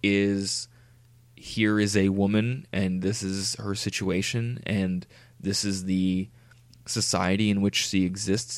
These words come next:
and these are her options. Um,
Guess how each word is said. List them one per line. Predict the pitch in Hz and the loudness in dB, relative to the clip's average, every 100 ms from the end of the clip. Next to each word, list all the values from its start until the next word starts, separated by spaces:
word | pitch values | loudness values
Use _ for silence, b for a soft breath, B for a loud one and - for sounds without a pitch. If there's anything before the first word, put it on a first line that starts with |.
| - | -4
and | 98 | -2
these | 92 98 95 | 2 2 4
are | 87 | 2
her | 101 110 - | 2 2 2
options. | - - - 58 - - - b b b b _ 92 | -2 -2 -4 -6 -10 -14 -16 b b b b _ -4
Um, | 95 69 64 - | -2 -4 -8 -12